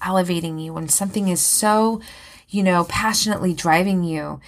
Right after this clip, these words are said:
even if it doesn't make sense to people outside of you, you know, that are close to you, like, just fucking go for it, you know? Listen to your voice. I really don't believe that we're gonna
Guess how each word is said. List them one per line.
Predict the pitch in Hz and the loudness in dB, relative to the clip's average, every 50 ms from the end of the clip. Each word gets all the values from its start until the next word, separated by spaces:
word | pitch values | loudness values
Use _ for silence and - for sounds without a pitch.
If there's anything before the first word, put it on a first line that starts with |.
| - - - - | -20 -20 -12 -4
even | - 214 220 247 247 | -2 0 2 2 2
if | 247 226 | 2 0
it | 220 | 0
doesn't | 220 214 196 208 208 202 | -2 0 -2 -2 -2 -4
make | 202 190 - | -6 -4 0
sense | - - - - 202 220 240 220 - - - | 0 2 2 2 2 2 2 2 0 -2 -2
to | - 185 | -4 -6
people | - 208 196 190 196 190 | -4 -6 -6 -2 2 2
outside | 185 - - - - - - 190 196 208 | 2 2 2 -2 -2 0 2 2 2 0
of | 202 170 | -2 -4
you, | 160 175 170 - - - 170 - - - - - - _ _ _ _ - - 50 - | -4 -6 -6 -6 -6 -6 -8 -12 -16 -20 -20 -20 -20 _ _ _ _ -20 -18 -10 -4
you | - 214 202 | 0 2 2
know, | 190 185 | 4 4
that | 180 196 190 - | 6 4 6 4
are | - | 4
close | 180 - - 254 285 277 - - | 2 2 2 4 4 4 2 0
to | - - 190 | 0 0 0
you, | 170 170 170 131 - | 0 0 -2 -4 -4
like, | 92 175 180 180 180 - - - - 185 - _ - - - | -4 -2 -2 -2 -4 -4 -10 -20 -20 -20 -20 _ -16 -10 -8
just | 185 - 226 226 220 - - _ | -4 0 2 2 2 0 -2 _
fucking | - - - - 226 226 226 - 233 | -16 -12 -8 -6 -6 -4 -2 0 2
go | 190 208 233 262 | 4 4 4 2
for | - - - 185 90 | 2 -2 -4 -4 -4
it, | - - - _ _ _ _ | -4 -8 -12 _ _ _ _
you | - 185 180 | -4 -2 0
know? | 180 175 190 226 254 254 - _ _ _ _ - | 2 2 2 2 0 -2 -8 _ _ _ _ 0
Listen | 208 220 214 - 262 240 | 0 0 2 2 0 0
to | - 269 | 0 0
your | 247 254 262 233 | 0 0 0 0
voice. | 202 233 254 285 269 - - - - - | 0 0 0 0 0 0 -2 -4 -2 0
I | 185 | 0
really | 190 185 214 226 254 269 | 0 2 2 2 2 4
don't | 269 269 269 240 | 4 2 2 2
believe | - 247 220 202 220 240 247 214 190 | 0 -2 0 0 2 2 2 2 4
that | 202 190 196 | 2 2 4
we're | - 190 185 | 2 0 0
gonna | 214 208 196 190 190 | 2 2 4 2 2